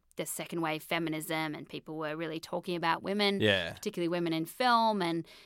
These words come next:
Speaker 1: you started to get these kind of neo-women's films where it was, uh, dysfunctional women exploring broken marriages and their relationships.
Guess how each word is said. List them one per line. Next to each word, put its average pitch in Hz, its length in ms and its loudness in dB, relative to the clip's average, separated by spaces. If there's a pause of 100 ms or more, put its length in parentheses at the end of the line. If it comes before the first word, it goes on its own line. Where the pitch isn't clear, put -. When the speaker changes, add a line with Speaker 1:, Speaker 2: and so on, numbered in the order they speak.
Speaker 1:
you 180 80 -6
started 170 400 2
to 175 100 -4
get 170 340 0
these 160 440 -2
kind 160 220 -8
of 156 120 -8
neo-women's 160 1000 -2
films 165 500 0
where 156 160 -2
it - 80 -6
was, 165 340 -6
uh, 151 200 -4
dysfunctional 165 760 -4
women 160 600 -4 (220)
exploring 160 920 2 (460)
broken 160 320 0
marriages 156 640 -4
and 151 120 -8
their 156 120 -6
relationships. 160 760 -6